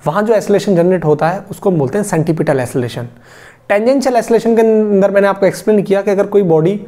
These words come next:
किसी circular path में मूव कर रही है तो अगर उसकी speed change हो रही है और उसकी velocity change हो रही है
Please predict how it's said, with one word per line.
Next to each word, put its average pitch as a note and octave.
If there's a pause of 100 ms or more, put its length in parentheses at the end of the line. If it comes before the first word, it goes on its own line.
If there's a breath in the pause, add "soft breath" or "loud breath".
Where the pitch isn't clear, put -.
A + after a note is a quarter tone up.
(600 loud breath)
किसी G3+
circular G3+
path F#3
में G#3
मूव G3
कर F3+
रही D#3
है F3+
तो F#3
अगर F#3+
उसकी F#3+
speed A#3
change G#3
हो E3+
रही E3+
है G3+
और F#3
उसकी F#3
velocity E3+
change F3
हो C#3
रही B2+
है B2